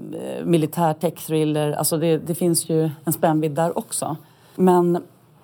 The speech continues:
om vi då går över till frågan om feelgood, som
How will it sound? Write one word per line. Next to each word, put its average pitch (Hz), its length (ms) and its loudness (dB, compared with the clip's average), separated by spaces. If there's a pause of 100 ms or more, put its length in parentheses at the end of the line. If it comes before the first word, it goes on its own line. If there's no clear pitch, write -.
om 202 180 2
vi 202 60 0
då 202 160 4
går 190 260 0
över 262 380 2
till 151 420 -4 (200)
frågan 160 400 0
om 165 100 0
feelgood, 180 680 -2
som 151 320 0